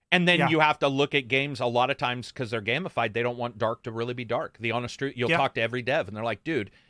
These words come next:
Speaker 1: if it's pitch black and that's not what the game's about, you know, for whatever
Speaker 2: Yeah.
Speaker 1: reason, we have to make sh-, sure that people can see it." So we blow it, uh, w-, you blow it up to gray,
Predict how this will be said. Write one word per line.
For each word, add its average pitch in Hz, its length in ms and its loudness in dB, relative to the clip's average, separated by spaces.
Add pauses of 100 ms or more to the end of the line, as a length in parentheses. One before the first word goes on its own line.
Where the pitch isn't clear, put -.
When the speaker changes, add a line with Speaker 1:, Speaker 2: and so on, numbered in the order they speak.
Speaker 1:
if 127 140 -4
it's 123 120 -10
pitch - 280 -6
black 147 280 0
and 113 300 -6 (560)
that's 143 300 2
not 135 220 -2
what 123 100 -6
the 107 60 -12
game's 135 280 -4
about, 117 520 2 (100)
you 120 140 -4
know, 110 100 0
for 117 180 -2
whatever 104 340 2
Speaker 2:
Yeah. 120 60 -2
Speaker 1:
reason, 104 340 -4
we 117 100 -2
have 117 180 0
to - 100 -8
make 113 220 -2
sh-, - 320 -10
sure - 380 -4
that 117 240 0
people 131 200 -8
can 110 140 -8
see - 180 -6
it." - 120 -6
So 131 100 -2
we 113 80 -4
blow 117 400 -2
it, 113 160 -6
uh, - 40 -12
w-, 113 300 -10
you 123 160 -6
blow 123 280 2
it 117 40 2
up 127 120 0
to 135 80 -6
gray, 104 560 -2